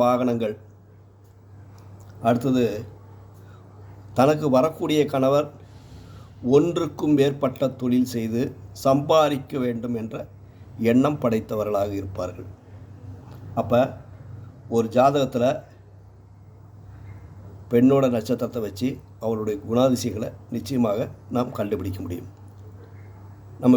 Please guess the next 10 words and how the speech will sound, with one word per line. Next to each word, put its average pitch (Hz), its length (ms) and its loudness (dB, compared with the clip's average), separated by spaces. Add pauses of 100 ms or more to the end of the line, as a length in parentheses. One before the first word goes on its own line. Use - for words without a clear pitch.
வீடியோ 156 220 6
முதல் 143 280 2
முறையா 139 240 2
பார்க்குறவங்க 120 460 0
லைக் 113 220 -8
பண்ணுங்க, 113 260 -2 (1300)
ஷேர் 127 240 4
பண்ணுங்க, 107 260 0 (480)
சப்ஸ்கிரைப் 120 400 -2
பண்ணுங்க, 107 260 0